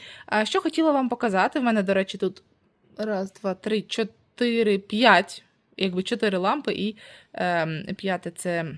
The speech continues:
е, е, як вона називається? Ам,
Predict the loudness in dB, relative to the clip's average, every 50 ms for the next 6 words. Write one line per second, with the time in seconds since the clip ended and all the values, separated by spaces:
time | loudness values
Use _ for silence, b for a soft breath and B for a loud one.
0 | -16 b b b b b _ _ _ _ _ _ _ _ _ _ _ -16 -16 -14
1 | _ -6 -6 -4 -2 -2 -2 -2 -2 -4 -4 -6 -6 -8 -8 -10 -12 -14 _ _
2 | _ _ -14 -12 -10 -8 -8 -8 -8 -10 -10 -12 -12 -14 -14 -14 -14 -16 -16 -18
3 | -18 _ _ _ _ _ _ _ b b b b b b b b b b b b
4 | b _ _ _ _ _ _ _ _ -2 -2 -2 0 -2 -6 -4 -4 -6 -6 -8
5 | -8 -8 -8 -8 -8 -8 -10 -12 -14 -14 -16 b b b b b b b b _
6 | _ _ _ _ _ _ _ _ _ _ _ _ b b b b b b b b
7 | b _ -18 -14 -10 -8 -6 -4 -4 -4 -4 -4 -6 -6 -6 -6 -6 -6 -6 -8
8 | -8